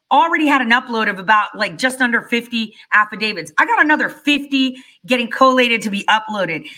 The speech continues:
These are people that are like, "Yeah, fuck you.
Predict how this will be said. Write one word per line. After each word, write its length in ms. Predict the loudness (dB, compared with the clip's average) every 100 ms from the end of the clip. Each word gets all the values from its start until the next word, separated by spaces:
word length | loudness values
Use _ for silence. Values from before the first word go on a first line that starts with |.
| -6
These 220 | -2 0 0
are 80 |
people 360 | 2 2 2 2
that 120 | 2
are 80 | 4
like, 240 | 2 2 2
"Yeah, 260 | 2 4 2
fuck 240 | 0 2
you. 360 | 0 2 0